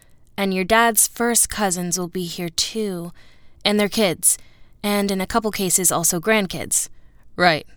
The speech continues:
Cecilia waved her hand, with its gleaming chrome-colored fingernails, over the tree she'd drawn.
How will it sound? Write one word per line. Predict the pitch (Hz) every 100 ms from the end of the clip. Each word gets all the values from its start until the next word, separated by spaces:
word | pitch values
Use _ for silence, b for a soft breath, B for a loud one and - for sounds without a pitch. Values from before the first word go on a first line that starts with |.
| - _ - -
Cecilia | - 233 - 294 302 294 262
waved | 214 208 -
her | 220
hand, | 196 190 180 180 - - -
with | 208
its | 208 190
gleaming | - 208 220 220 208
chrome-colored | 202 202 196 196 202 202 190 185
fingernails, | - 185 180 175 170 170 - - - - - -
over | 202 190
the | 185
tree | 180 - 233
she'd | 202 - 160
drawn. | 175 160 151 175